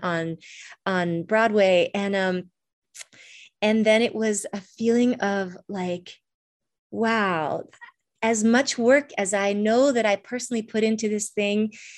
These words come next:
it doesn't feel like it's mine. It's its own animal. It's like, um,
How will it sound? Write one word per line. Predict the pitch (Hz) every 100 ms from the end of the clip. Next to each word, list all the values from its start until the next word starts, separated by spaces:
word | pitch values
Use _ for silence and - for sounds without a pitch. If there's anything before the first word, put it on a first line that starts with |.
| - -
it | 226 226
doesn't | 208 208 202
feel | 208
like | 190 185
it's | 180 -
mine. | 170 151 82 - -
It's | 208 202
its | 208 190 -
own | 233 240 226 196 165 - _
animal. | 202 240 277 180 - _ _
It's | 214 208
like, | 220 214 -
um, | 202 196 185 175